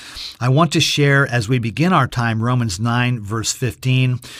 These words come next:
We had talked about the foundation of Old Testament salvation in Genesis fifteen, verse six, where Abraham believed God, and the scripture says Abraham believed God,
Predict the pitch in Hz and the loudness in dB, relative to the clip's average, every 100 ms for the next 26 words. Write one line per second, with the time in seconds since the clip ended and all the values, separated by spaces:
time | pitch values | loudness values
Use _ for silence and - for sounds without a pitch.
0 | - - - 147 143 143 160 180 185 165 | -18 -10 4 4 4 0 0 0 2 2
1 | 139 135 123 123 - 123 120 117 127 135 | 4 4 2 -2 0 2 2 2 2 2
2 | 131 117 120 120 - 113 - 113 - 127 | 0 0 0 -2 -2 -4 -4 -6 -4 -2
3 | 113 107 113 117 117 110 98 117 113 - | -2 -2 -2 -2 -2 -2 -2 -2 -2 -4
4 | 107 - 135 - 131 120 113 110 110 113 | -4 -2 -2 -2 -2 0 -2 -4 -6 -6
5 | 104 - 131 123 - 113 113 113 107 - | -2 0 0 -2 -4 -2 0 0 -4 -10
6 | - - - - 139 147 135 131 123 110 | -18 -20 -12 0 2 4 4 2 0 -2
7 | 113 127 113 95 123 127 120 113 113 110 | -2 -2 -4 -4 0 0 0 0 -2 -4
8 | - 147 - 135 - 117 107 120 117 120 | -2 -4 -2 -4 -2 -2 -2 -4 -2 -2
9 | 113 107 104 107 165 143 110 95 92 92 | -2 -4 -4 0 0 0 -4 -4 -6 -10